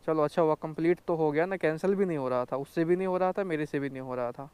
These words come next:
पन्द्रह, सोलह, सत्रह, अठारह, उन्नीस, बीस, इक्कीस, यानी कि सात रुपया मेरे वॉलेट से माइनस हो गया, क्योंकि कस्टमर ने तो मुझे इक्कीस रुपया दिया नहीं, मैं तो ऐसे थोड़ा आगे आके कंप्लीट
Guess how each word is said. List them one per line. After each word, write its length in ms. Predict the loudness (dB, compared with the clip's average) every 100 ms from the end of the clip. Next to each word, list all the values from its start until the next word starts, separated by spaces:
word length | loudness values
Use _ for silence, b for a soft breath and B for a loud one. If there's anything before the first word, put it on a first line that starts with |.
| _
पन्द्रह, 260 | -10 -4 -2
सोलह, 240 | -2 -2
सत्रह, 280 | -2 0 0
अठारह, 260 | 0 2 2
उन्नीस, 320 | 2 -4 -4
बीस, 240 | -4 -4
इक्कीस, 260 | -6 -8 -10 -10 B B B
यानी 140 | -2 0
कि 100 | -2
सात 420 | 6 8 10 6
रुपया 300 | 4 6 4
मेरे 220 | 4 2
वॉलेट 400 | 2 4 4 2
से 220 | 0 -2 -2 -4
माइनस 320 | -2 -2 -6
हो 80 | -4
गया, 120 | -4
क्योंकि 280 | -4 -2 0
कस्टमर 420 | 0 0 0 0
ने 140 | -2 -2
तो 160 | -2
मुझे 220 | -2 2
इक्कीस 320 | 0 0 -4 -2
रुपया 220 | 0 2
दिया 260 | 6 4
नहीं, 160 | 4 -2
मैं 140 | -6
तो 200 | -4 -2
ऐसे 200 | -2 -2
थोड़ा 240 | -4 2 4
आगे 140 | 4
आके 220 | 0 0
कंप्लीट 400 | -4 -6 -6 -6